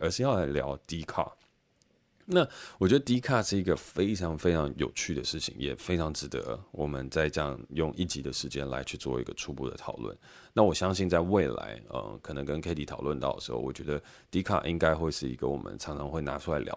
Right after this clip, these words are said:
的事情，因为它真的影响了台湾现在很多年轻人讨论时的谈资啊，还有一些，呃，话题。那我觉得它里面有一个非常有趣的事情，就是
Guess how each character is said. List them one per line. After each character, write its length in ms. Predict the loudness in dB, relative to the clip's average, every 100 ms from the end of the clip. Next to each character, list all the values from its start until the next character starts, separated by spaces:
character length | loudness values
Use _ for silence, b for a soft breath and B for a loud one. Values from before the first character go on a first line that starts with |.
| -6
的 60 |
事 180 | -4 -4
情， 200 | -4 -6 -2
因 100 | 0
为 100 | 0
它 120 | -2
真 140 | 0
的 100 | 0 0
影 180 | -2
响 180 | -2 -2
了 80 | -4
台 180 | -6 -4
湾 180 | -2 -4
现 220 | -2 -2
在 160 | 2 0
很 180 | -2 -2
多 220 | -2 -2 B B B 2
年 200 | 4 4
轻 200 | 4 4
人 200 | 4 0
讨 260 | -2 -2
论 380 | 2 2 2 -4
时 280 | -6 -6 -6
的 240 | -2 0 0
谈 300 | -4 -6 -6
资 220 | -2 4
啊， 240 | 4 4
还 200 | 0 -2
有 40 | -2
一 40 |
些， 320 | -2 -2 -2 -6 b b
呃， 120 | -2
话 280 | 0 2 2 0
题。 240 | -10 -12 b b b b b 6
那 160 | 6 6 B B
我 140 | 6
觉 80 | 6
得 100 | 4
它 140 | 4
里 100 | 2
面 140 | 2 0
有 80 | 0
一 20 |
个 80 | -2
非 240 | 2 4
常 160 | 4 0
有 140 | -2
趣 220 | -4 -2
的 60 | -2
事 180 | -2 -2
情， 180 | -4 -8 -2
就 120 | 2
是 220 | 4 2